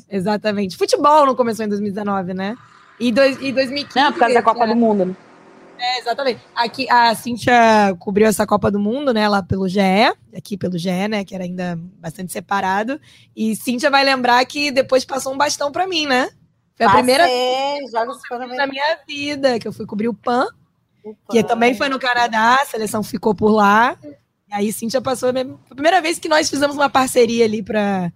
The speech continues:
Speaker 1: pra essa, pra alguma cobertura
Speaker 2: Já
Speaker 1: mesmo
Speaker 2: tava
Speaker 1: que a gente
Speaker 2: escrito, já diria, já
Speaker 1: É.
Speaker 2: diria o Samba, hein? Tava escrito. Bom,
Speaker 1: Exato.
Speaker 2: pra acelerar esses destaques, o meu fica pra lesão da Marta.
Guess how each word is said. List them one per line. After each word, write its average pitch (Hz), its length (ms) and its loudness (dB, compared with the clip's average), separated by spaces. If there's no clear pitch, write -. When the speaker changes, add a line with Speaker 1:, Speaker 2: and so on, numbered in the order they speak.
Speaker 1:
pra 190 80 -8
essa, 190 260 -2
pra 202 140 -2
alguma 202 240 -2
cobertura 196 480 -2
Speaker 2:
Já 208 100 2
Speaker 1:
mesmo 202 60 -2
Speaker 2:
tava 233 160 2
Speaker 1:
que - 60 -4
a - 20 -2
gente 196 100 -6
Speaker 2:
escrito, 247 560 0
já 208 220 -2
diria, 208 880 -8
já 190 180 -16
Speaker 1:
É. 196 40 -12
Speaker 2:
diria 185 960 -8
o 180 40 -20
Samba, 180 440 -16
hein? 175 180 -14
Tava 185 180 -10
escrito. 202 480 -18
Bom, 233 300 -2
Speaker 1:
Exato. 185 280 -12
Speaker 2:
pra 254 160 0
acelerar 247 500 -4
esses 226 300 -14
destaques, 262 600 -6
o 240 60 -12
meu 247 200 -12
fica 247 240 -16
pra 240 120 -10
lesão 233 300 -12
da 262 100 -8
Marta. 277 560 -12